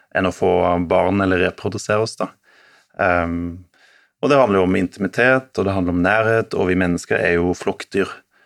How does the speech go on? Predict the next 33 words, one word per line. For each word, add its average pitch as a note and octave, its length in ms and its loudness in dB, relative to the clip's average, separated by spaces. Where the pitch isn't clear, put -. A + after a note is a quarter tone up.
Så - 160 -4
det A2 140 2
er A2+ 100 4
også A#2+ 260 0
noe G2 240 2
ulikhet E2+ 440 -2
da, A2+ 80 -2
for F#2+ 120 -8
det G#2 60 4
er F#2+ 60 2
jo - 40 -6
ikke G2+ 140 0
alle E2+ 100 -2
som F2+ 200 -6
velger E2+ 320 -2
å E2 40 -4
ha F2 140 -2
en F2 140 -4
partner. G#2 500 -4
Men, F#2+ 240 -2
ehm, F2+ 560 -6
det A2 80 0
er G#2+ 60 2
noe G2+ 80 0
sånn G2 240 0
basic F#2+ 580 -2
i F#2 200 0
oss - 160 -2
som, F#2+ 320 -2
ehm, F2+ 560 -4
som F2+ 320 -4
er, F2 160 -2
ja. - 120 -4